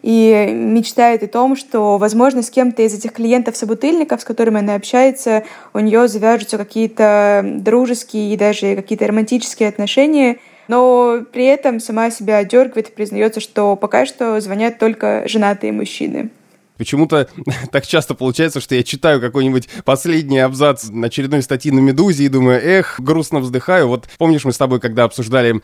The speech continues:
Speaker 2: историю моряков, которые были в плену у пиратов, там тоже заканчивалось всё такой лёгкой грустинкой. И здесь мне тоже как-то так сразу стало даже немножко неловко. Я подумал: "Вот,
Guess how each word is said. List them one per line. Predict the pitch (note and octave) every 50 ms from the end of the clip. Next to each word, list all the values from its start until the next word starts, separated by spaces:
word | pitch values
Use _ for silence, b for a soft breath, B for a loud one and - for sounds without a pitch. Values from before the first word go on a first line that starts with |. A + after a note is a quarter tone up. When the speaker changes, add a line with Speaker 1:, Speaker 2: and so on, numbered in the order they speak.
| B B
Speaker 2:
историю | - B2+ - - D#3 D3+ C#3 C3+ B2+ B2 B2 A#2+ A#2 A2+ A2 A2 A2 G#2
моряков, | B2 C3 C3 C3 C3 - F3 E3+ C#3+ - - _ _
которые | - A#2+ - C#3 C3+ B2 B2 B2 A#2+ A#2 A#2 A#2 A2+ A2+ A2+ A2+ A2+ A2 G#2+
были | G2+ G#2+ A#2+ A#2 C3+ B2+ A#2+
в | A2+ -
плену | - C#3 D3 D3 C#3+
у | C3+
пиратов, | B2 C#3+ D3 F3 F#3 E3 D3 -
там | D3 C#3 C3+
тоже | C3 F3+ F3 C#3+ C3+ C3 A#2+ A#2 G#2+ G#2+ G#2 A#2
заканчивалось | A2+ C3+ B2+ - D3 C#3 B2 - C3 B2 A#2+ -
всё | C#3+
такой | C3 A#2+ - C3 B2+
лёгкой | C3 D3+ C#3+ - _ C#3
грустинкой. | B2 B2+ C3 C3 - - G3 A3+ A#3 F#3+ D#3 A#2+ G#2 G2 B B B B B F3+ E3
И | - A2+ B2 B2+ B2+ B2+ B2 B2 A#2+ A#2+ A#2 A#2 A#2 A#2 A2 F#2+ A2 G#2+ A#2+
здесь | A#2+ A#2 C#3 D#3+ D#3+ - -
мне | C3 B2 B2 B2 B2+ C3+ D3
тоже | D3+ - E3+ C#3 C3
как-то | - C3 A#2 - _ - A#2+ A#2 A2+ A2+ A2
так | - A#2 G#2+ -
сразу | - - C3 A#2 A#2 A2 A2
стало | - - C3 B2 A#2+ A#2+ A#2 A2+ G#2+ G2+ -
даже | - A2+ A#2 G#2+ G#2+ A2+ A2
немножко | A2 B2 B2 B2 - -
неловко. | C#3 C3+ C#3+ D#3 F3+ E3+ - C#3+
Я | B2+
подумал: | C3 B2+ C3 C3 C3
"Вот, | B2 C3 E3+ F3 -